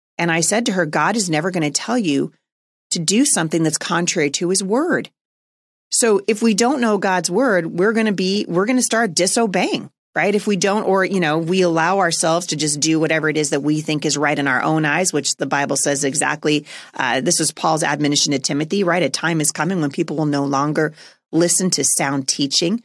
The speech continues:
but they will do whatever their itching ears want to hear. And that's what I said to this woman. I said, "This is your itching ears telling you what you want to hear." It certainly isn't God, but when we in the church refuse to talk about these things, when we refuse to say, "This is what God says,"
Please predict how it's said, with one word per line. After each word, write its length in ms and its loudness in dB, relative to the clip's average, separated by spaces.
but 140 -4
they 120 2
will 100 2
do 200 2
whatever 300 2
their 140 0
itching 380 -2
ears 260 -2
want 140 -4
to 60 -6
hear. 180 0
And 120 2
that's 260 0
what 140 0
I 120 2
said 200 0
to 80 -2
this 200 -2
woman. 260 0
I 60 -2
said, 200 -2
"This 160 0
is 140 0
your 200 2
itching 320 2
ears 480 0
telling 380 0
you 360 0
what 260 0
you 220 2
want 320 0
to 100 0
hear." 420 -2
It 120 2
certainly 500 2
isn't 280 0
God, 540 -2
but 420 0
when 300 0
we 420 -2
in 140 0
the 60 0
church 460 0
refuse 580 0
to 360 -2
talk 300 -2
about 240 -2
these 180 -2
things, 240 -2
when 100 0
we 100 0
refuse 320 0
to 60 -2
say, 220 2
"This 240 0
is 80 -4
what 160 -2
God 260 0
says," 320 0